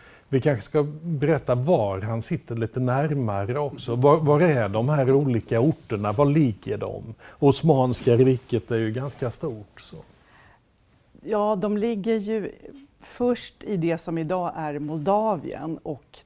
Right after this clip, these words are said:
Speaker 2: Transnistrien. Det är ju en liten utbrytarrepublik, som man, man brukar säga, att själva Bender ligger i den idag. Men det är ju inom det som vi uppfattar som Moldavien.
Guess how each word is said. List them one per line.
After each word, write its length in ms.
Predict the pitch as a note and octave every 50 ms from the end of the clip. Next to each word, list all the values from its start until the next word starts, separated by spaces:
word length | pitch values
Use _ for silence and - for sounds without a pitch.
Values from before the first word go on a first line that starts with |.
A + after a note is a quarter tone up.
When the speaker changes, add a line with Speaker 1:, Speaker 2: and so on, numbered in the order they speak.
| _ -
Speaker 2:
Transnistrien. 1000 | - E3 D#3+ D3+ - - F3+ F#3+ F#3+ F#3+ - - - - E3 C3+ A#2 A2 A#2 D#3+
Det 80 | D#3+ E3
är 180 | D#3+ C#3+ C#3 C3+
ju 240 | C3 C3+ C#3+ C#3+ C#3+ - - - - - _ _ _ _ _ _ _ -
en 120 | - E3+
liten 260 | D3+ D3 - E3+ E3+
utbrytarrepublik, 1800 | E3+ D#3+ - E3 D#3 C3+ D#3+ D3+ D3 - - D3 D3 - D3+ D3 D3 _ - D#3 D3 D3+ C#3+ D3+ D3 - E3 D#3+ D#3 F3+ G3 F#3 E3 D3+ - -
som 180 | - - - C#3+
man, 240 | D3 D3 C3+ - -
man 160 | - D3+ D3
brukar 300 | D3 C3+ C#3+ - - C#3
säga, 340 | C#3 - - D3 C#3+ C#3+ C#3+
att 180 | D3 D3+ - E3+
själva 320 | - - E3 D#3+ D3 D#3+ D#3
Bender 580 | D3 C#3+ C#3+ G3 G#3+ G#3+ G3+ F#3+ F3 D#3 D3+
ligger 340 | D3 D3 D3+ C#3+ C3 C#3+ C3+
i 60 | C#3
den 380 | C3+ C3 F3+ F#3 E3 C3+ C3 B2+
idag. 480 | - D3+ D3+ A3+ F#3+ - - - - E3 _ _ _ _ _ _ -
Men 140 | E3+ F3 F3
det 80 | F#3+
är 80 | G3 F#3
ju 120 | F3+ F#3
inom 580 | - - G#3+ F#3+ F#3 F#3+ G#3 G#3+ F#3+ E3+ D3+ D#3 - _ _ _ _
det 260 | - - D#3 F3 E3+
som 140 | - F3+ E3+
vi 60 | E3
uppfattar 360 | D#3+ - - D#3+ - - C#3+
som 160 | - - D3
Moldavien. 840 | D3+ C#3+ D3 D3 F#3 G3 G3+ G#3+ G#3 F#3+ F3+ - - - - D#3